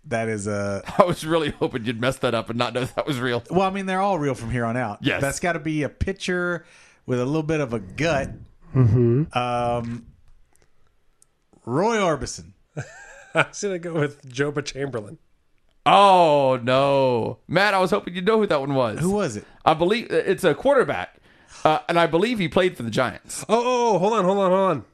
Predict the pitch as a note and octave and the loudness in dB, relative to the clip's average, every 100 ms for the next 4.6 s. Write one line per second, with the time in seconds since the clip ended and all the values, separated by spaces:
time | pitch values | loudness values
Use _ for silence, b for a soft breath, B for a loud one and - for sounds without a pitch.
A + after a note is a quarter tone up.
0 | - E3 D#3 G3 F#3 G3 F3 C3+ G3 F3+ | -4 0 4 4 6 2 0 0 0 2
1 | G#3 F#3 B2 D3+ F3 B2+ D3 C#3+ C3 B2 | 2 0 0 -2 -2 -2 -2 -2 -2 -2
2 | C3 G#2+ C3 B2 G#2+ A2 G#2 G#2 - E3+ | -4 -2 0 0 -4 -8 -4 -4 -4 -2
3 | G3 F#3+ F3 F3+ F#3 D3+ C#3+ E3+ D#3+ E3+ | -2 0 -2 0 0 -2 -2 -2 -2 -2
4 | F3 C3+ - G#3+ G3 - | -4 -6 -6 -4 -4 -8